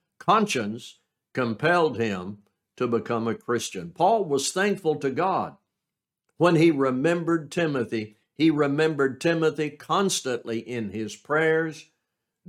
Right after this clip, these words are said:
day and night. This certainly shows the affection of Paul for this young man. And then look at verse four.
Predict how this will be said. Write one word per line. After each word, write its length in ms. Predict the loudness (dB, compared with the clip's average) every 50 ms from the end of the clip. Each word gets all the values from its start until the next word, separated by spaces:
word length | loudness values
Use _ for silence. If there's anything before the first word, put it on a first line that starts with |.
| -8 -2
day 360 | 2 4 4 6 6 4 4
and 200 | 2 0 -2 -2
night. 380 | -2 -2 -2 -2 -4 -6 -8 -10
This 320 | -4 0 0 2 2 0 0
certainly 480 | 0 0 0 0 -2 -2 -2 -2 -2
shows 640 | -2 -2 0 2 4 4 4 4 2 0 -4 -12 _ _ _ _ _ -12
the 280 | -4 0 2 2 2
affection 840 | 2 0 -2 -4 -2 0 0 0 -2 -4 -6 -6 -6 -8 -10 -10 -6
of 320 | -2 0 0 -2 -2 -6 -10
Paul 560 | -4 0 2 4 4 4 2 0 -2 -6 -10 _ _ _ _ _ _ _
for 160 | -4 -2 -2
this 340 | 0 0 0 0 0 0 -2
young 420 | -2 0 0 0 0 -2 -2 -2
man. 440 | -2 -2 -2 -4 -6 -8 -10 -16 -20 _ _ _ _ _
And 240 | -6 -4 -4 0 2
then 480 | 2 4 4 4 2 -2 -2 -2 0
look 360 | 2 4 4 4 2 -2 -8 -20 _ _
at 340 | -4 -2 -2 -2 -2 -4 -10
verse 640 | -18 -8 -4 0 0 2 2 0 -2 -4 -8 -10 -12 _
four. 580 | _ -8 0 4 4 4 4 2 -2 -6 -12